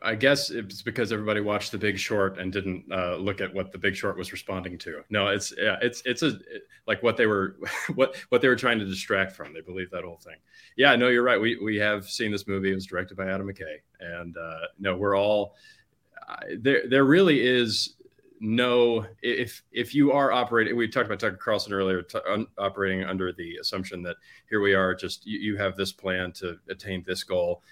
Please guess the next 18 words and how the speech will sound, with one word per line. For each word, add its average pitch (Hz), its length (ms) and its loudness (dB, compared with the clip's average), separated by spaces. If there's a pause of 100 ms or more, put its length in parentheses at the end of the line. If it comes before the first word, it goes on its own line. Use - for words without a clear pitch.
(140)
I 101 100 2
have 101 100 0
a 95 60 -2
different 98 300 -6
plan 92 260 -4
to 85 60 -16
attain 90 240 -6
the 85 60 -14
same 139 280 2
goal. 117 220 4
It's 104 80 -8
gonna 92 140 -8
be 87 60 -10
faster. 98 540 -2
It's 90 140 -8
gonna, 85 160 -14 (360)
<laughs> 247 400 -12
whereas 135 420 6